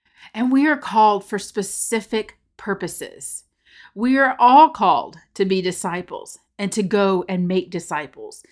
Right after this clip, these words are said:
Matthew twenty-eight nineteen. Where we go from there is up to God. I believe some of us he will call to be apostles.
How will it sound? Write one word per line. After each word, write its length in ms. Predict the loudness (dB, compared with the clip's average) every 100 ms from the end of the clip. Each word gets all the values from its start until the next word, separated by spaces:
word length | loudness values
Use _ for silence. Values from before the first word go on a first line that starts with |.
| _ _ -2
Matthew 400 | 0 0 -2 -8
twenty-eight 540 | -6 -6 -4 -6 -6
nineteen. 720 | -10 -12 -12 -10 -10 -10 -16 _ _ _ _ _ _
Where 220 | 0 2
we 160 | 2 2
go 240 | 4 2
from 300 | 2 -2 -2
there 520 | -2 -2 -2 -2 -4 -8 _
is 180 | -10 -6
up 200 | -6 -6
to 100 | -10
God. 460 | -8 -8 -8 -12 -18 _ _ _ _ _ -4
I 120 | 2 4
believe 380 | 4 2 -2
some 440 | -6 -6 0 2 2
of 180 | 0 -2
us 480 | -6 -8 -10 -10 -14 _ _
he 160 | -4 2
will 180 | 2
call 320 | 2 2 2 2
to 140 | -4
be 140 | -4
apostles. 800 | -4 -4 -4 -4 -8 -16 -18 -20